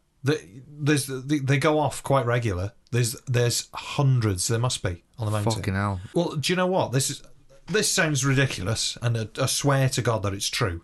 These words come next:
Speaker 1: You know where the pools are
Speaker 2: Yeah.
Speaker 1: at the farm?
Speaker 2: Hmm.
Speaker 1: Well, there's a field that's next to the pools.
Speaker 2: Yeah.
Speaker 1: Have you seen it? That's quite boggy.
Speaker 2: Yeah.
Speaker 1: Well, there's two bombs, a hundred percent. There's two
Speaker 2: How do you
Speaker 1: bombs
Speaker 2: know?
Speaker 1: 'cause every,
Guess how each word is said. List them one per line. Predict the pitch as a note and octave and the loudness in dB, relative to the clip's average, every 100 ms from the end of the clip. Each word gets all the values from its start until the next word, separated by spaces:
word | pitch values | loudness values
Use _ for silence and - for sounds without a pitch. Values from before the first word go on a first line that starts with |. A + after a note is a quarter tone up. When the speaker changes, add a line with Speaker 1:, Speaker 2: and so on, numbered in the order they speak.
| - - - - - - | -14 -20 -20 -20 -10 2
Speaker 1:
You | C#3+ | 4
know | E3 | 4
where | E3 | 4
the | D3 | 2
pools | C#3+ E3+ C#3 A2 F#2 | 2 2 4 2 0
are | F2+ B2+ - _ _ | -2 -2 -6 _ _
Speaker 2:
Yeah. | F#2 | -4
Speaker 1:
at | F#2+ | -2
the | G#2+ | -2
farm? | F2+ E2 C3 - | -2 -4 -6 -6
Speaker 2:
Hmm. | F#2+ - - - - | -8 -10 -18 -20 -4
Speaker 1:
Well, | G#2+ | -2
there's | G#2+ | 0
a | B2 | 0
field | - D#3 C#3+ | 4 4 4
that's | G#2+ - | 2 0
next | B2+ F#2 - - | -2 -2 -4 -2
to | |
the | A2 | -4
pools. | - F#2+ E2+ F#2+ - - | -4 -6 -6 -6 -8 -4
Speaker 2:
Yeah. | G2 | -4
Speaker 1:
Have | |
you | A#2+ | -2
seen | - G#2 | -2 -2
it? | G2 | -4
That's | G2+ | -6
quite | - - G2 | -4 -6 -2
boggy. | B2 B2 A2+ E2 - _ - | 0 0 0 -4 -12 _ -8
Speaker 2:
Yeah. | F#2+ F2 - _ - _ - | -6 -6 -8 _ -20 _ -4
Speaker 1:
Well, | |
there's | A#2+ A#2 | -2 -2
two | - - F3 E3+ | -4 0 2 2
bombs, | C#3+ C#3 G#2+ F#2+ F#2 - - _ - | 2 2 0 -2 -2 -4 -6 _ -10
a | |
hundred | G#2+ - D3+ C#3+ C3+ C3+ | -8 -4 0 2 2 0
percent. | B2+ - G2+ G2 - - _ | 0 0 -4 -4 -8 -10 _
There's | G2+ G2 | -6 -4
two | - C#3+ C3 | -2 2 4
Speaker 2:
How | |
do | B2+ | 4
you | D3+ | 4
Speaker 1:
bombs | E3 F2 - | 4 2 -2
Speaker 2:
know? | - | -4
Speaker 1:
'cause | - A#2 - | -2 -2 -2
every, | A#2+ C3 | -4 -2